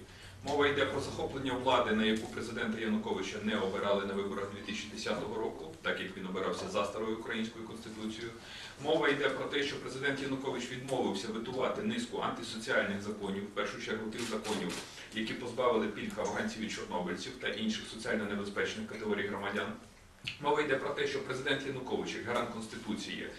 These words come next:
не заветував закон про проведення медичного експерименту, відповідно до якого в Україні вже на сьогоднішній день закрили триста закладів охорони здоров'я. Мова йде про те, що президент Янукович, е, не забезпечував одну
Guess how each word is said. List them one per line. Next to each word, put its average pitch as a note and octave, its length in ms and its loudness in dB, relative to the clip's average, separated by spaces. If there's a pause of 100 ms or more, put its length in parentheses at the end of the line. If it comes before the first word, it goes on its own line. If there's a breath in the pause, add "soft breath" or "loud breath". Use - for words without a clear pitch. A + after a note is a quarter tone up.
(440 loud breath)
не F3 360 10
заветував C3+ 520 4
закон A2 400 -2
про G#2 100 -2
проведення A2 480 2
медичного A2 440 0
експерименту, F#2 640 0 (420 loud breath)
відповідно B2+ 420 0
до A2 100 0
якого A2 300 2
в A2+ 140 -2
Україні A#2 540 2 (100)
вже A#2 160 -2
на A2 140 0
сьогоднішній G#2 560 -2
день A#2 240 -2
закрили G#2+ 360 2
триста G2+ 580 0 (1300)
закладів A#2 480 2
охорони G#2 360 0
здоров'я. - 400 -2 (560 loud breath)
Мова D3 200 0
йде D3 140 2
про C#3+ 160 0
те, D3+ 140 0
що - 140 -2
президент C3+ 400 -4
Янукович, B2+ 600 0 (140)
е, - 20 4
не B2+ 140 4
забезпечував G#2+ 640 0
одну A#2+ 180 -2